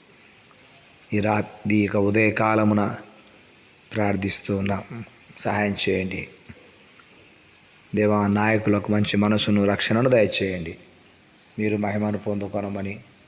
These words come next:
సకల మహిమలు మీకే చెల్లిస్తూ ఈ దినమంతా, మా జీవిత కాలం అంతా మీ కృప, మీ కాపుదల దయచేయమని యేసు నామములో ప్రార్థిస్తున్నాము తండ్రి.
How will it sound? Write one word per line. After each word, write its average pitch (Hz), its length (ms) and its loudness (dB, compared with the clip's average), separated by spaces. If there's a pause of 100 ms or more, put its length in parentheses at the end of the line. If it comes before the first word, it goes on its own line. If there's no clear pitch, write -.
(400)
సకల 110 340 2
మహిమలు 127 460 6
మీకే 151 340 6
చెల్లిస్తూ 104 500 4
ఈ - 20 6
దినమంతా, 139 680 4
మా 127 160 4
జీవిత 98 340 2
కాలం 95 500 0
అంతా 104 320 2
మీ 127 140 4
కృప, - 320 -2 (840)
మీ 107 120 2
కాపుదల 101 480 0
దయచేయమని 98 800 0 (540)
యేసు 123 240 4
నామములో 101 540 4
ప్రార్థిస్తున్నాము 95 920 -2
తండ్రి. 87 360 -8